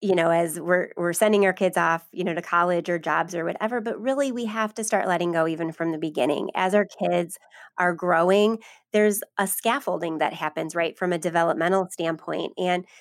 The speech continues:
so everything is about letting our kids go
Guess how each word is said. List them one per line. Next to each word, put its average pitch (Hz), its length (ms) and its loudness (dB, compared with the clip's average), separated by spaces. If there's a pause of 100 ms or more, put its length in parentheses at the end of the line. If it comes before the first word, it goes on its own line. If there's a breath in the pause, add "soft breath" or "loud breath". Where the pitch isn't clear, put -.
(140 soft breath)
so 202 280 2
everything 214 600 0
is 180 120 -2
about 170 500 0 (300)
letting 185 520 0
our 180 180 -2
kids 165 540 -6 (280)
go 170 520 4